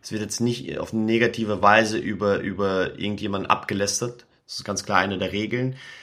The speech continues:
Wenn es Probleme gibt, ne, wenn es, äh, ne, wenn es Sharings gibt, die,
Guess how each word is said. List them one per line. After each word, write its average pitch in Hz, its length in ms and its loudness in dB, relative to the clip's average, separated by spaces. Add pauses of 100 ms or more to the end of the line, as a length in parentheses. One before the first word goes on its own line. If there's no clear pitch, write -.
(360)
Wenn 143 140 8
es 151 140 0
Probleme 135 480 6
gibt, - 640 0
ne, 127 200 4
wenn 127 160 4
es, 120 300 -2
äh, 71 400 -4 (240)
ne, 110 360 -2 (100)
wenn 107 180 -4
es - 200 -4
Sharings 131 540 6
gibt, 135 300 -4
die, 113 760 0